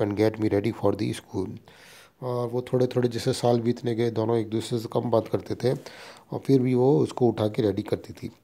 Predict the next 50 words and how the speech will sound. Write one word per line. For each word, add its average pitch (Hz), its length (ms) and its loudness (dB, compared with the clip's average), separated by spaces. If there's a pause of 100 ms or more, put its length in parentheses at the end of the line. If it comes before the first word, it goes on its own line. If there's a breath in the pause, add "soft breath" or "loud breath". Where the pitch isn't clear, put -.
(420 loud breath)
When 131 160 6
I 127 100 6 (100)
came 135 220 4
back, 135 140 2
she 127 260 0
would 123 140 6
ask 117 300 4
me 127 160 4
what 117 180 4
the 117 160 -2
teacher 117 220 0
has 110 220 0
taught। 117 260 2
I 107 100 2
would 107 160 0 (120)
tell 110 160 2
her 104 160 2
English 107 380 0
words 117 220 4
and 110 100 0 (100)
little 107 260 -4
things 101 160 -10
of 113 200 -2
Western 107 320 -2
science 95 260 -4
and 101 180 -4
learning। 87 300 -8 (840 loud breath)
तो 123 60 -6
जब 120 100 0
वो 127 160 4
वापस 123 340 2
आते 131 180 0
थे, 131 100 -4
तो 123 140 -6
वो 123 100 -2
टीचर, 127 320 -8
ये 110 400 -2
जो 110 160 -4
ग्रैंडमदर 113 480 -2
जो 107 200 -10
थी, 135 200 -6
उसकी 117 300 -6
माँ, 113 140 -6 (320)
जो 104 180 -6
दादी 104 360 -2
थी, 120 160 -8
वो 117 120 -4
उसको 113 220 -10
पूछती 110 320 -6
थी 139 180 -4